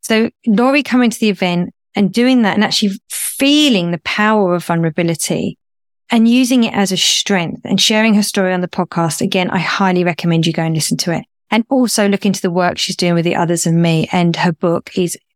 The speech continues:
phenomenal. So this theme of finding strength in vulnerability came through incredibly strong in terms of being a courageous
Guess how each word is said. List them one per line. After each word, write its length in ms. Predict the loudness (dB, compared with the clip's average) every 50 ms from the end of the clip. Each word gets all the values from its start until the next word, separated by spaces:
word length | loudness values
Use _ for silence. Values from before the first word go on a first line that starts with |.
| _ _
phenomenal. 580 | _ _ -2 0 0 2 0 0 -2 -2 -6 -8 _ _ _ _ _ _ _ _ _ _
So 260 | -2 0 0 0 0
this 300 | 0 -2 -2 -2 -2 -2
theme 320 | 0 2 2 2 2 2
of 160 | 0 0 -2
finding 420 | -4 -2 0 2 2 2 2 2 0
strength 380 | 0 0 -2 -2 -2 -2 -2
in 100 | -2 -2
vulnerability 680 | 0 0 0 0 0 0 0 0 -2 -2 -2 -2 -2 -2 -2
came 320 | -2 -4 -2 0 0 0
through 320 | 0 -2 -4 -2 -2 0 0
incredibly 640 | 0 0 -2 -2 -2 -2 0 -2 -2 0 0 0
strong 480 | 0 0 -2 0 0 0 0 0 -2 -2
in 120 | -2 -4
terms 280 | -2 0 0 0 0 0
of 100 | -2 -2
being 320 | 0 0 2 2 2 0
a 100 | 0 -2
courageous 640 | -4 -4 -2 0 0 0 0 0 0 -2 -2 -4 -6